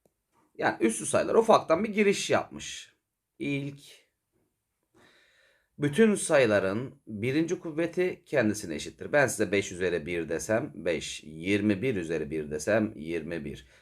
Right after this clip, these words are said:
eksi beş üzeri bir desem eksi beş gibi. Birin ise bütün kuvvetleri birdir. Bir üzeri beş de birdir,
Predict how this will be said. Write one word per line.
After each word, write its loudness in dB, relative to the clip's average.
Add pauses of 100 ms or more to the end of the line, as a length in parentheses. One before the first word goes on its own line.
(160)
eksi -4
beş 2
üzeri -2
bir -4
desem -2
eksi -4
beş -10
gibi. -14 (1500)
Birin 0
ise -6
bütün -2
kuvvetleri 0
birdir. -8 (300)
Bir 0
üzeri 0
beş 2
de -2
birdir, -2